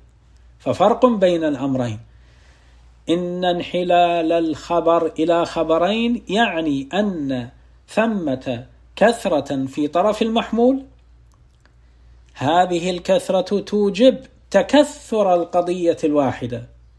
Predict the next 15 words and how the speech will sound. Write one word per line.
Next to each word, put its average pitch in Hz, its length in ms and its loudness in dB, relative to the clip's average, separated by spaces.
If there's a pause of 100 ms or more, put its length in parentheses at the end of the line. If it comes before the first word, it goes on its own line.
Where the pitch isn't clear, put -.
(880)
التي 180 460 0
هي 208 120 2
بالفعل 247 500 2
واحدة 185 580 2
لكنها 160 520 -2
بالقوة 170 640 -4 (720)
قضايا 151 480 4
كثيرة. 117 540 -8 (440)
إذا 170 160 6
قلنا: 180 500 -2 (300)
"زيد 147 600 2 (1400)
وجد 208 480 4
قائما"، 170 800 4 (600)
أو: 196 300 4
"زيد، 175 520 4